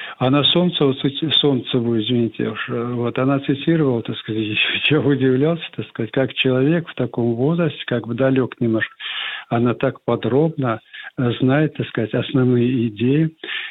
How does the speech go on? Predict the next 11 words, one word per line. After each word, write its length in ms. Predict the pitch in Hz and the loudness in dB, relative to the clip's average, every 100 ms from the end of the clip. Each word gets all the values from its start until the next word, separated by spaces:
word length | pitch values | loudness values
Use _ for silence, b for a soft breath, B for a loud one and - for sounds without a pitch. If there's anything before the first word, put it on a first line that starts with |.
| B | B
э, 260 | 143 120 113 | -2 -2 -2
которые 480 | 120 120 123 117 | -4 -2 0 0
заложены, 460 | 117 113 139 147 143 | 0 0 0 0 -2
так 160 | 117 - | -4 -6
сказать, 240 | 110 - | -6 -4
в 40 | |
учебнике 540 | 117 - 131 131 127 - - | -6 -2 0 0 -2 -4 -6
Солнцевой 440 | 110 104 - 139 | -6 -6 -4 -4
по 260 | 143 113 117 | -4 -6 -6
психологии 720 | - - - 117 110 113 120 | -6 -6 -4 -4 -4 -4 -4
незрячих. 560 | 120 113 110 104 98 | -4 -4 -4 -6 -8